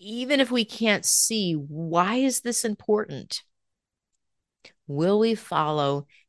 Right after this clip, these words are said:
in the footsteps of Abraham. The Lenten season is, I think,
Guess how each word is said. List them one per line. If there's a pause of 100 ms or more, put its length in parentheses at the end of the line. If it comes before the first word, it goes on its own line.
(120)
in
the
footsteps (320)
of
Abraham. (1500)
The
Lenten
season
is,
I
think,